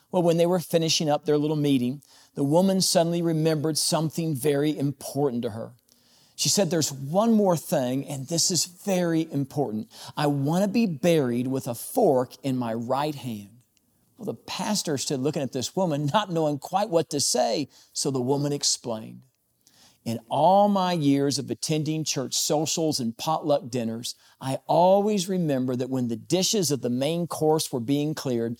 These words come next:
someone would inevitably lean over and say, 'Keep the fork.'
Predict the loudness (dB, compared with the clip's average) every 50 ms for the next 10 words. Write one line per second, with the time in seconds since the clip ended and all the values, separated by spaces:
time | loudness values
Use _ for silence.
0 | -12 -14 -8 -4 -2 0 2 2 2 2 2 2 2 2 2 2 2 2 2 2
1 | 2 4 4 4 4 2 0 2 2 2 2 0 0 0 0 0 0 0 0 2
2 | 2 2 2 2 0 0 0 -2 -2 -2 -2 0 -2 -2 -2 -4 -4 -6 _ -12
3 | -10 -4 0 2 2 2 2 0 -4 -12 -12 -8 -6 -4 -4 -6 -6 -6 -6 -6
4 | -6 -6 -8 -14 _ _